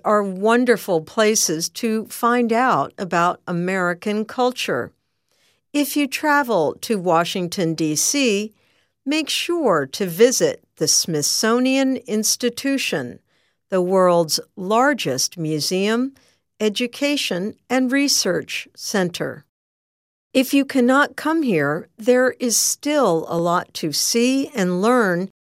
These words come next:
about American history and culture online. American culture combines the rich traditions of all the people who have come here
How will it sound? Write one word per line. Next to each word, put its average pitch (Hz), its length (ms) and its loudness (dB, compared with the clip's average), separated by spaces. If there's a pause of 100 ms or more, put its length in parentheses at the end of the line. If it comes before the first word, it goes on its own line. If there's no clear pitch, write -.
(200)
about 233 460 2
American 208 680 0
history 175 760 -2 (240)
and 208 240 -6
culture 202 680 -4 (360)
online. 151 1000 -4 (880)
American 233 840 0
culture 202 680 -2 (420)
combines 226 960 2
the 160 180 0
rich 180 580 0
traditions 165 920 -2
of 226 300 0 (420)
all 247 240 6
the 202 160 -2
people 160 680 -4 (320)
who 247 140 0
have 247 220 0
come 311 300 -4
here 175 460 -2